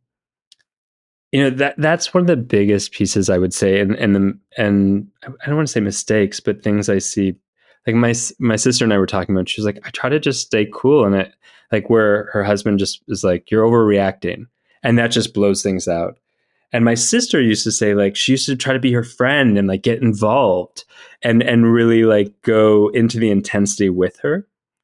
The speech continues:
And, and she was like, "That just seemed to make it worse too." And so, like, finding that middle ground of being like, again, identify the points. If you can get them to slow down,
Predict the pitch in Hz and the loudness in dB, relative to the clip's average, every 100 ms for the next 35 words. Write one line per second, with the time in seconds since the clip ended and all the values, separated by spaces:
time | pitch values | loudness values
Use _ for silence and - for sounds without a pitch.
0 | _ _ _ _ _ _ _ - 120 123 | _ _ _ _ _ _ _ -2 2 2
1 | 127 - 120 113 127 120 117 - - 110 | -2 -6 -2 0 0 0 -2 -4 -6 -2
2 | 156 165 _ _ - 135 - 127 127 127 | -2 -4 _ _ -6 -2 0 2 2 4
3 | 123 123 127 117 113 120 123 - - 165 | 2 2 -2 0 2 2 -2 -6 -2 0
4 | 87 80 101 _ - 120 135 131 127 123 | 0 -4 -10 _ -2 0 2 2 0 -2
5 | - 127 147 170 156 127 120 101 98 95 | -16 -10 -4 0 0 0 -2 0 0 0
6 | 90 87 85 87 - 87 85 85 - _ | -2 -2 -4 -6 -6 -4 -4 -8 -10 _
7 | _ _ _ _ - 104 104 87 82 _ | _ _ _ _ -8 -2 -2 -2 -8 _
8 | _ _ _ _ - 107 101 113 127 123 | _ _ _ _ -6 -4 0 0 0 -2
9 | 120 110 101 104 - 98 80 82 - - | 0 0 0 -2 -4 -4 -6 -8 -12 -14
10 | _ _ _ _ _ _ 120 120 117 117 | _ _ _ _ _ _ -4 0 2 4
11 | 113 120 123 143 139 135 - 117 104 95 | 2 0 0 0 0 0 -2 0 2 2
12 | 85 82 92 160 | 0 -2 -4 -4